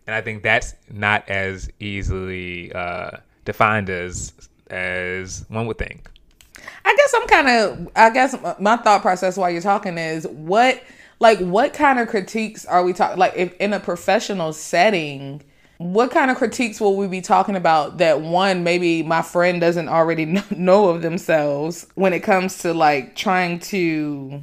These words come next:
Speaker 2: maybe get a job? Like, I mean, I guess, like, what kind of critiques? Like, do you have an example?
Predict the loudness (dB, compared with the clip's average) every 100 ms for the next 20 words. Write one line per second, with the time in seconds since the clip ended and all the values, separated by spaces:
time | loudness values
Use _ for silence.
0 | -8 0 2 2 0 0 0 -4 -4 2
1 | 4 4 6 6 8 8 8 4 2 6
2 | 6 8 4 6 4 6 0 0 2 0
3 | 2 -2 -2 -4 -4 -10 0 2 2 0
4 | -2 0 2 0 -2 -4 -4 -4 -4 -4
5 | -6